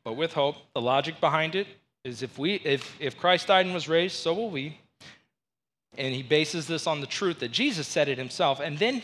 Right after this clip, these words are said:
he goes into the details. Again, some of the details are not a part of the non-negotiable.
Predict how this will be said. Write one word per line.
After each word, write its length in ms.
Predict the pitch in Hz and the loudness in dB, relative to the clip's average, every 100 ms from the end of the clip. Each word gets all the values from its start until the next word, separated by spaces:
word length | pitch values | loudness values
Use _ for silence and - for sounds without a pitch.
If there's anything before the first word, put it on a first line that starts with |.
| - | -6
he 100 | 202 | -2
goes 300 | 190 180 175 | 0 2 0
into 520 | 180 170 170 160 160 147 _ _ _ - | -2 -4 -2 -2 -2 -8 _ _ _ -8
the 60 | |
details. 640 | 143 139 - 98 85 - - - _ _ _ _ _ _ _ _ _ - - - _ _ _ _ | -2 -2 -2 -10 -12 -12 -14 -18 _ _ _ _ _ _ _ _ _ -20 -20 -20 _ _ _ _
Again, 380 | 117 143 147 143 | -4 0 0 -2
some 200 | 123 165 | -4 -2
of 60 | 185 | 0
the 80 | 190 | 0
details 600 | 202 202 175 160 156 - - - - | -2 0 2 4 2 -6 -16 -20 -8
are 140 | 117 | -6
not 240 | 127 139 160 | -4 -2 -4
a 20 | |
part 220 | - 165 | 0 0
of 60 | 165 | 0
the 60 | |
non-negotiable. 760 | 165 165 170 165 170 190 180 | -2 -4 -4 -8 -8 -8 -10